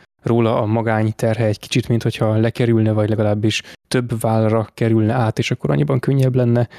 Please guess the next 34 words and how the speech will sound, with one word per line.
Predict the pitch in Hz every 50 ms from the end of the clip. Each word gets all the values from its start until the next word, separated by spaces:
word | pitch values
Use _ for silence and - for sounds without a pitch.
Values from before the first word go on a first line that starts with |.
| - _ _ _ _ _ _
Ez, | - 139 131 123 120 123
ö, | 123 123 120 120 113 - _ _ _ _ -
lehet, | - 131 135 139 135 120 -
hogy | 123 117 110 120 - -
megvalósul, | - 120 113 110 117 117 117 120 127 123 - - - 143 143 147 147 - - - - _ _ -
de | 123 110 113
az | 117 117 117
biztos, | 113 131 127 - - 127 - -
hogy | 127 117 110 107 - _ _ _ _ _ _ _ _ _ _
ez | - 117 113 107 110
nem | 151 - 139 117 113 113
mindenkinek | 113 113 117 117 113 113 113 117 117 - 135 143 147 156 156 - - - -
adatik | - 143 147 147 - - 160 - -
meg, | 151 160 165 170 165 - - _
a | - 143
többségnek | 123 - - 165 160 - - - 139 127 127 127 113 -
talán, | - - 120 110 110 107 113 139 156 165 170 151
de | 127 135
a | 131
többségben | 123 - 160 151 - - 147 139 127 127 123 123 -
azok | - 139 143 135 135
is | 123 120
benne | 120 127 120 117 113
vannak, | 117 117 113 113 120 135 151
akikről | 131 120 120 - - 123 117 120 - - _
nem | - - 123 139 143
tudjuk, | 143 - 127 117 110 - 120 -
hogy | - 120 107 104
ilyenek, | 107 107 107 104 107 117 123
de | 123
azért | 120 113 123 117 -
feltételezzük, | - 135 139 131 - 120 110 - 110 110 107 110 113 110
hogy | - - 113 113 - -
valójában | - 113 113 117 117 110 117 117 131 -